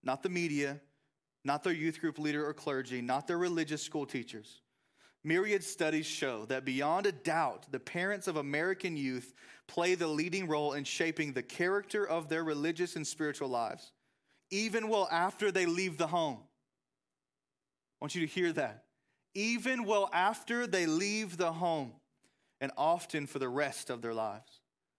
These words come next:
The best general predicator of what any American is like religiously, a-, after comparing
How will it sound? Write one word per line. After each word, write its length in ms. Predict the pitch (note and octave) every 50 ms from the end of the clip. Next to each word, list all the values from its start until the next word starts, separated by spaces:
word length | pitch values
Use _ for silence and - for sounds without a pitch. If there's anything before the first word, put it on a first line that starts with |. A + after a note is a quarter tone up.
| _ _ _ _ _ _ _ _ _ _ _
The 100 | - C#3
best 440 | C3+ A#2+ D3+ D#3+ F3+ G3 - D#3 C#3+
general 420 | B2 B2 D#3 F3 F#3+ F#3+ G3 F#3+ F3
predicator 680 | - - F3 E3 E3 E3 - - C#3 C3 C3 C3 B2+
of 80 | C3 C3
what 200 | C#3 D3 C#3+ -
any 280 | - D#3 E3+ F3+ F#3 F#3
American 640 | D#3 D#3+ D#3 D3+ D3+ D#3+ F3 F3+ F3 - - F3+ F3
is 180 | D3 D3 C#3 C#3
like 220 | C#3+ C#3+ C#3+ -
religiously, 960 | C#3+ C3+ C3 C3 C#3 D#3+ F3 F#3 F#3 G3 F3 - - - A#2+ A#2+ C3 C#3 E3 - - - - - - _ _ _ _ -
a-, 200 | C3 D3 E3 - -
after 320 | D#3+ E3+ F#3 - - G#3
comparing 500 | - - F#3 F3 D#3 F3+ F3+ E3+ D#3+ D3+